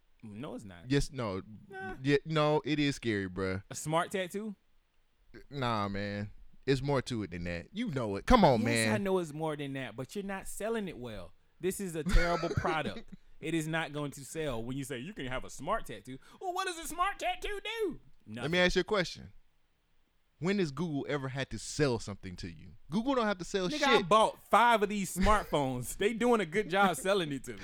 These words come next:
Speaker 2: <laughs> They don't have to.
Speaker 1: Yes, they
Speaker 2: People
Speaker 1: do.
Speaker 2: do
Speaker 1: I have
Speaker 2: things off
Speaker 1: freedom
Speaker 2: name
Speaker 1: to add this
Speaker 2: alone.
Speaker 1: tracking device to my pocket.
Speaker 2: I'm just saying, people do stuff off a name alone.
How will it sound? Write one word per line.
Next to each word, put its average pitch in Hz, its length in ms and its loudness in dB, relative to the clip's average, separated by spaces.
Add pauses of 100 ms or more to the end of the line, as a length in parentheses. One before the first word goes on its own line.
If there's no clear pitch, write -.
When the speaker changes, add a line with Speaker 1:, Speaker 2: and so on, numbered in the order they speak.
Speaker 2:
<laughs> - 140 -12
They 302 120 4
don't 320 180 10
have 339 320 4
to. 202 300 -2
Speaker 1:
Yes, 233 200 2
they 233 120 2
Speaker 2:
People 240 280 12
Speaker 1:
do. 277 160 4
Speaker 2:
do - 20 -
Speaker 1:
I 185 120 6
have 214 100 8
Speaker 2:
things - 100 4
off 254 140 10
Speaker 1:
freedom 220 220 6
Speaker 2:
name 269 180 8
Speaker 1:
to 269 80 4
add 240 380 4
this 196 80 6
Speaker 2:
alone. 143 80 0
Speaker 1:
tracking 165 380 -2
device 139 480 -6
to 151 140 -6
my 139 180 -6
pocket. 143 420 -10 (280)
Speaker 2:
I'm 233 160 10
just 226 180 0
saying, 143 440 0 (120)
people 247 220 2
do 214 160 -4
stuff 208 240 0
off 185 160 4
a 170 40 -2
name 180 240 -2
alone. 131 440 -6